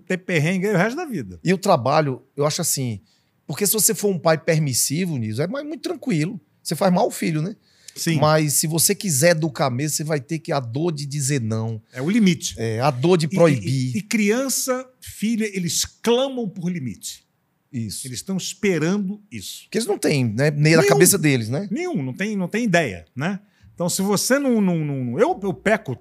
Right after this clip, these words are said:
Speaker 1: muito por isso, é, é, é fácil falar, né? Mas quando você vê aquelas criaturinhas ali, é, é, é, porque é uma coisa indescritível, né?
Speaker 2: É.
Speaker 1: O amor que a gente sente por um,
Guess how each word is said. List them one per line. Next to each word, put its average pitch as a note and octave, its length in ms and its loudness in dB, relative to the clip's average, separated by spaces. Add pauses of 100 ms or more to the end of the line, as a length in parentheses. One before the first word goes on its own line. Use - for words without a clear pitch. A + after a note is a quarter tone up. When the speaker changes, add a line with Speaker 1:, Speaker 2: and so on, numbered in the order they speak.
Speaker 1:
muito G#2 540 -4
por A2 180 -10
isso, C3+ 260 -8
é, E2 400 -18 (480)
é, C#3+ 160 -10
é D3+ 60 -8
fácil F3 300 0
falar, A2 340 -2
né? F3+ 200 -4 (580)
Mas B2+ 160 -10
quando F3+ 180 -2
você E3 280 -2
vê C#3 120 -4
aquelas D#3 300 -4
criaturinhas D#3 720 -4
ali, B2 400 -6 (600)
é, B2+ 100 -10
é, G#2+ 640 -10
é, G2 60 -14
porque - 260 -14
é D4 40 -6
uma F4+ 120 -8
coisa F4+ 220 -6
indescritível, B3 760 -6
né? C#3 120 -4
Speaker 2:
É. C#3+ 40 -2
Speaker 1:
O B2+ 120 -2
amor C3 300 -2
que F3 60 -8
a D#3+ 40 -6
gente C3 100 -8
sente C#3+ 220 -8
por A2 160 -12
um, F#2 180 -10